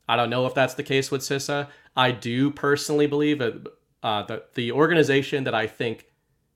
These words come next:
does map onto that pattern is the State Department. Like, everything the State Department seems to do or try to do really feels to me like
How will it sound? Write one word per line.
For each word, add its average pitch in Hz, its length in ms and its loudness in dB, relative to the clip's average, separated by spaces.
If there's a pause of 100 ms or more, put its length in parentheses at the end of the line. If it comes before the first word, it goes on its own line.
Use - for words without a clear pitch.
(140)
does 135 440 2
map 151 300 2
onto 160 300 0
that 160 240 0
pattern 165 500 -2 (360)
is 127 240 0
the 113 80 -4
State - 340 -4
Department. 147 640 -4
Like, 104 280 -8
everything 139 480 -2
the 139 60 -2
State 117 380 -8
Department 127 560 -6
seems 120 400 -8
to 120 140 -12
do 110 460 -6
or 113 220 -8
try 104 460 -4
to 117 100 -6
do 127 460 -6 (460)
really 123 460 0
feels 110 460 -4
to 123 100 -8
me 120 280 -6
like 104 460 -4